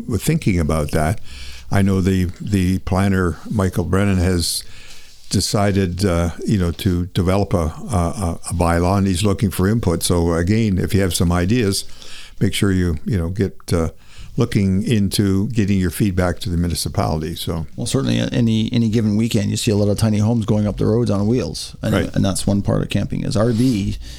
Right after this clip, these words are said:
Speaker 2: But, you know, when those R Vs stop here, those people pulling the stuff that have ability to stop here and enjoy the great things that we offer, which is recreation, the scenery,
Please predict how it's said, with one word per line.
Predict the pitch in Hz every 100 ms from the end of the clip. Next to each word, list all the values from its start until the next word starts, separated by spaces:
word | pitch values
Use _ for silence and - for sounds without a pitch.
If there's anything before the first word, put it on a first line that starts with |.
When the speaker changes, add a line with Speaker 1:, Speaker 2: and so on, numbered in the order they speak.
| - -
Speaker 2:
But, | 101
you | 107
know, | 104
when | 107
those | 117 110
R | 113
Vs | 107 104
stop | 101 110 113 -
here, | 107 98
those | 101
people | - 117 104 98
pulling | 113 127 123
the | 107
stuff | - 104
that | 104 101
have | 110
ability | 104 104 104 101
to | - 104
stop | - 110 110 -
here | 113 104
and | 104 107
enjoy | 104 107 107 117 98
the | 90
great | 104 104 98
things | - 104 101
that | 101
we | 92 92
offer, | 107 -
which | - 143
is | - -
recreation, | 107 - 101 - 98
the | 98
scenery, | - 110 104 98 98